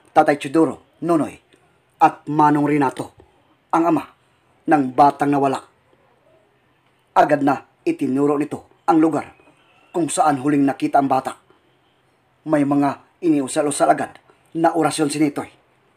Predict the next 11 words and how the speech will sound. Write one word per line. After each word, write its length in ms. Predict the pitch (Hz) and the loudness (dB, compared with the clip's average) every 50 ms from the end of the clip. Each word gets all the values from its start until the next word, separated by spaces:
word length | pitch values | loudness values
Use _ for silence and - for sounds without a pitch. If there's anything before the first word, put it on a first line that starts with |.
| _ _ _ _ _ _ _ _ _ _ _ _ _ _ _ _ _ _ - | _ _ _ _ _ _ _ _ _ _ _ _ _ _ _ _ _ _ -6
Matapos 560 | 151 131 - - 139 139 131 - 143 139 - - - | -6 -4 -2 0 -2 -2 -2 -4 -8 -10 -10 -6 -4
ang 80 | 156 143 | -4 -2
ginawa 320 | 131 139 139 135 143 127 | -2 -2 -2 0 0 0
ng 160 | 135 139 139 | 0 -2 -4
batang 320 | 131 127 139 135 - 139 139 | -2 0 0 0 0 -4 -6
albularyo, 560 | 135 139 139 135 139 147 131 120 107 95 - _ - - _ _ _ _ _ _ _ _ _ _ _ _ _ | -4 -6 -6 -2 -2 -2 -2 -2 -4 -14 -18 _ -20 -20 _ _ _ _ _ _ _ _ _ _ _ _ _
nagtataka 500 | 160 160 147 135 - 139 - 147 139 143 139 | -2 -2 -2 0 -2 -4 -4 -2 -4 -4 -4
ito 160 | 143 - - - - _ _ - _ _ _ _ _ _ _ _ _ _ | -4 -8 -14 -14 -20 _ _ -20 _ _ _ _ _ _ _ _ _ _
dahil 480 | 131 127 135 147 143 135 139 143 147 | -12 2 4 4 4 4 2 0 2
wala 160 | 143 143 143 135 | 2 4 2 2
siyang 320 | 135 - 156 143 139 131 | 2 0 -2 -2 -2 -4